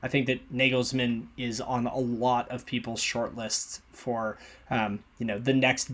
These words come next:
manager to be sought after by a big club when they, when they fire whoever their current manager is. Um, I think with Leipzig, he just, he, he has built a team that can really adapt to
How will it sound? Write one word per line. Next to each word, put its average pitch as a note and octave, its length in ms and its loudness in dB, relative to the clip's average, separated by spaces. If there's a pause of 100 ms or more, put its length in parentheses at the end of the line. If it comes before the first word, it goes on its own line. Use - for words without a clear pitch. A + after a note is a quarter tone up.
(160)
manager A#2+ 480 0
to - 120 -8
be A#2 120 -4
sought A#2 380 2
after A2 300 2
by A2 220 2
a G#2+ 80 0
big A2 340 -4
club A#2+ 440 -2
when A#2 260 0
they, A2 240 -2 (320)
when A2+ 140 -2
they A2 100 0
fire A2 440 4
whoever A2+ 260 -4
their A2 120 -2
current B2+ 260 -2
manager D3+ 360 2
is. D#3+ 220 6 (280)
Um, A2 380 2 (100)
I - 80 2
think C#3 200 6
with B2+ 100 4
Leipzig, C3 400 6
he C3 140 0
just, A#2+ 340 0
he, C#3 320 0
he C3 140 2
has C3 100 4
built B2+ 240 0
a B2 60 2
team A#2+ 400 0
that A#2 240 0 (460)
can B2+ 380 4
really C3 600 4 (240)
adapt B2 680 0
to - 200 -2